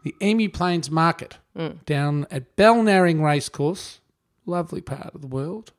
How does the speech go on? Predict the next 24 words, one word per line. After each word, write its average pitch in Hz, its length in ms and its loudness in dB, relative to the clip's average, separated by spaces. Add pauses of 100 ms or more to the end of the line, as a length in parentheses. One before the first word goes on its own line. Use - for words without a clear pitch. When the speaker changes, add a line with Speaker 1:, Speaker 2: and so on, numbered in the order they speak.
(420)
Speaker 1:
nine 170 320 8
A 175 120 4
M 165 120 2
to 139 80 -8
two 175 240 8
P 139 160 -2
M 110 140 -8
this 156 160 2
Saturday. 117 420 -6 (220)
Speaker 2:
No. 147 220 -10 (240)
Speaker 1:
I'm 160 80 4
Speaker 2:
Yep. 151 80 4
Speaker 1:
working, 127 280 -2
I 120 80 -10
can't - 260 -16
go. - 80 -18 (180)
What 147 100 -6
Speaker 2:
Right. - 100 -4
Speaker 1:
about - 60 -14
you? 135 160 -12 (140)
What 156 80 -6
are 143 40 -2
you 135 80 -4
doing? 123 200 -8